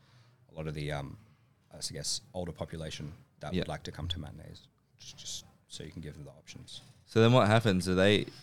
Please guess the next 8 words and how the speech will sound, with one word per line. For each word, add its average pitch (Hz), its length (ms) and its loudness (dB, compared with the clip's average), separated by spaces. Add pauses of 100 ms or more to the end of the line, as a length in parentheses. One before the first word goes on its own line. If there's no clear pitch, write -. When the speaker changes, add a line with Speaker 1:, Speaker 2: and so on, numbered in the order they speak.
(280)
Speaker 2:
even 113 260 6
when 104 160 6
you're 92 320 4 (120)
not 104 280 4
performing, 92 600 2
they 90 180 2
pay 87 280 0
you 123 260 0